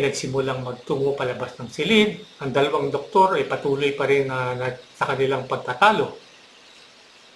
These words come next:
Ipinatong ni Padre Benedetto ang kanyang mga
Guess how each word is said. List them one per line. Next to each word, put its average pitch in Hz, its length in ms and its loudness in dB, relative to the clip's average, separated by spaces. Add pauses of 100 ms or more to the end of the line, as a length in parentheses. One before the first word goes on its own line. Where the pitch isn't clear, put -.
Ipinatong 135 720 -4
ni 127 80 -4
Padre 131 400 -4
Benedetto 156 720 2
ang - 80 -8
kanyang 135 240 -4
mga 127 160 -4